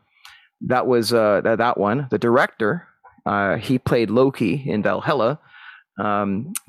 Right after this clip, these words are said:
the judge, or the, the, the, the chief was the judge in, uh, Sweeney Todd.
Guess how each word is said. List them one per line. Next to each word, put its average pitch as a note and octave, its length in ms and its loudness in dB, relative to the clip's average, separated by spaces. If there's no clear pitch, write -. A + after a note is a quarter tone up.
the A2 380 2
judge, A2+ 480 2
or B2 80 2
the, A#2 260 0
the, A2+ 240 0
the, A2 220 2
the G#2 160 -2
chief B2+ 560 -2
was A2+ 420 0
the A#2+ 100 0
judge G#2+ 680 0
in, G#2+ 180 0
uh, G2+ 160 2
Sweeney A2+ 320 0
Todd. G#2 460 0